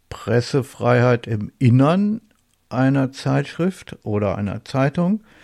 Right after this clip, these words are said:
doch ziemlich einschränkt, ne? Ich meine, Jobverlust ist n-, eine harte Androhung und dann, äh, ist halt, ja, ne, da muss man sich, da, da, da muss sich der Journalist dann dran halten.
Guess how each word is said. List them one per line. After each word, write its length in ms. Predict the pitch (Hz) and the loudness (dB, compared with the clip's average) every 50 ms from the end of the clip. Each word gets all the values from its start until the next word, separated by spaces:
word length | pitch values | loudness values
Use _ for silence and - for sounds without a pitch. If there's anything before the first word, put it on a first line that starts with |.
| - - - - - - - - _ - | -20 -20 -20 -20 -20 -20 -20 -18 _ 4
doch 260 | 120 131 151 151 139 | 4 6 6 4 2
ziemlich 520 | - - - 135 143 151 151 139 - - | -6 0 2 2 4 4 2 0 -2 -2
einschränkt, 840 | - 123 123 127 135 - - - 90 80 - - - - - - - | 2 2 4 2 2 0 -4 -8 -8 -8 -8 -12 -16 -20 -20 -14 -6
ne? 280 | - 101 123 156 165 - | -2 0 2 2 2 0
Ich 160 | 120 - - | -4 -4 0
meine, 320 | 131 127 131 135 131 127 | 2 4 4 6 4 4
Jobverlust 920 | 120 117 - 131 143 160 - - 180 165 160 165 175 180 - - - - - | 2 0 0 0 0 0 0 0 2 2 4 4 2 2 0 -4 -14 -14 -8
ist 360 | - 147 156 - - - - | -4 -4 -4 -4 -4 -12 -12
n-, 580 | - - - 113 135 143 139 123 - - 147 | -14 -12 -6 -4 -2 -2 -2 -2 -2 -2 0
eine 200 | 143 135 131 127 | 2 2 4 4
harte 340 | 123 120 120 131 120 131 117 | 4 4 4 4 4 0 0
Androhung 600 | 98 110 123 135 135 131 139 151 160 180 208 214 | 2 2 2 2 2 0 0 0 2 2 2 0
und 260 | - - - 127 120 | 0 -2 0 0 2
dann, 440 | 127 127 127 131 135 135 131 123 - | 4 4 4 4 4 2 2 0 -2
äh, 360 | 65 65 107 127 123 120 - | -4 -2 0 2 2 2 0
ist 200 | - 117 - - | -4 -8 -8 -6
halt, 280 | 143 143 139 - - - - - - - - - - - - - - _ - - | -6 -6 -6 -8 -16 -20 -20 -20 -20 -20 -20 -20 -20 -20 -20 -20 -20 _ -18 -8
ja, 440 | - - 165 156 123 101 98 101 98 107 - | -4 0 2 2 2 0 -2 -4 -10 -12 -6
ne, 380 | - 113 135 165 190 190 180 - - | -2 0 2 2 2 0 -2 -4 -6
da 440 | - 135 131 123 127 - 131 135 | -6 -8 -6 -4 0 2 4 4
muss 320 | 135 139 143 151 147 - - | 4 4 2 0 -2 -4 -2
man 160 | 147 147 143 | -2 -2 0
sich, 180 | 143 151 131 - - | -2 -4 -6 -6 -4
da, 180 | - 135 135 | -2 0 0
da, 440 | 135 135 - 135 135 135 135 135 131 | 0 0 0 0 2 2 2 2 0
da 180 | 135 135 127 131 | 0 2 2 2
muss 260 | 131 135 143 - - | 4 2 2 0 -2
sich 200 | - 151 131 - | -6 -6 -6 -2
der 180 | - 143 143 139 | 0 0 0 0
Journalist 680 | 131 - - 135 135 135 135 131 131 139 - - - | -2 -2 -2 0 2 2 4 2 2 0 -2 -4 -4
dann 220 | 151 143 147 147 143 | -2 -2 -2 -2 -2
dran 240 | 139 147 160 165 | -2 -2 0 0
halten. 460 | 170 165 165 165 160 - - - 104 | 0 0 0 0 -2 -4 -10 -16 -16